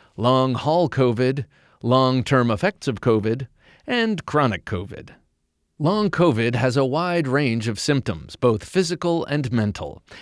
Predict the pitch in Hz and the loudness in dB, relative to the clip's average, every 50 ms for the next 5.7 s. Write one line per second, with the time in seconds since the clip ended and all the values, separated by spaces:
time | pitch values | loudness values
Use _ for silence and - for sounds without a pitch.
0 | - - _ - - 123 127 127 117 107 - 143 127 - - 233 254 208 131 101 | -20 -20 _ -2 2 2 2 2 2 2 2 0 2 2 0 0 2 0 0 0
1 | 123 107 110 107 98 110 110 117 117 98 - - 151 165 190 196 - - 135 120 | 0 -2 -2 -2 0 2 2 2 2 0 -4 -4 -2 0 0 -2 -2 -2 -2 0
2 | 104 107 113 120 113 - 120 110 - - 123 127 123 107 123 104 113 117 113 110 | 0 0 0 -2 -2 -2 -2 -2 -2 0 -2 0 0 0 -2 -2 0 0 -2 -2
3 | 107 - 156 175 151 107 107 120 117 - - - - - - _ - 156 143 - | -2 -2 -2 -2 -2 -2 -2 -4 -6 -10 -16 -20 -20 -20 -10 _ 0 0 0 2
4 | - 170 156 131 190 202 190 180 165 - - - 131 123 123 175 214 - _ - | 0 -2 0 2 0 2 2 2 0 0 0 0 0 2 2 0 0 -2 _ -10
5 | - - - - 120 127 147 175 170 - - - - | -12 -12 -8 -4 -2 -2 -2 -2 -4 -6 -10 -10 -10